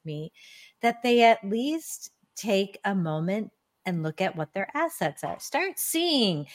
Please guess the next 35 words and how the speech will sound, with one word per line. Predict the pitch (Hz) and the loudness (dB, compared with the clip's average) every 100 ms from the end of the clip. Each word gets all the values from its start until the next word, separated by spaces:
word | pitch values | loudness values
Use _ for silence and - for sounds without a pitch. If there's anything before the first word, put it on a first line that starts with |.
| - - | -18 0
looking | 294 302 339 240 | 0 2 4 6
at | 208 | 6
those | 180 180 | 4 2
statements | - 175 175 175 170 | 2 0 0 -2 -2
that | 170 | -2
are | 160 | -2
coming | 180 160 151 | -2 -2 -2
in, | 147 147 _ _ | -4 -6 _ _
checking | - 330 - 302 | 2 2 4 6
out | 202 185 | 6 6
those | 185 170 156 | 4 2 2
emails, | 170 165 160 147 147 - _ - | -2 -2 -2 -2 -4 -10 _ -12
starting | - 302 339 349 | 2 4 6 4
to | 277 | 4
make | 233 233 | 4 4
a | 190 | 4
list | 190 202 208 - | 6 6 4 -2
of | 160 - - _ | -4 -6 -20 _
what | 170 185 208 | 2 4 4
you | 202 190 - | 0 -2 -2
own. | 214 180 156 165 180 - | 0 0 0 -4 -8 -6
And | 202 214 | -2 2
then | 240 240 214 | 2 2 0
on | 202 208 | -2 0
the | 202 - | -2 -2
other | 220 277 302 269 | -2 2 2 0
side | - 160 147 | 2 2 2
of | 151 143 | -2 -2
that, | 143 135 151 - _ _ _ _ _ _ _ _ - | -4 -2 -4 -6 _ _ _ _ _ _ _ _ 0
a | 180 | 2
budget. | 170 160 147 139 _ _ _ - | 2 0 -4 -10 _ _ _ -4
Everyone | 220 262 226 | 2 4 2
hates | 196 185 175 - | 2 -2 -2 -6
the | 175 | -2
budget. | 214 208 - | -2 -2 -10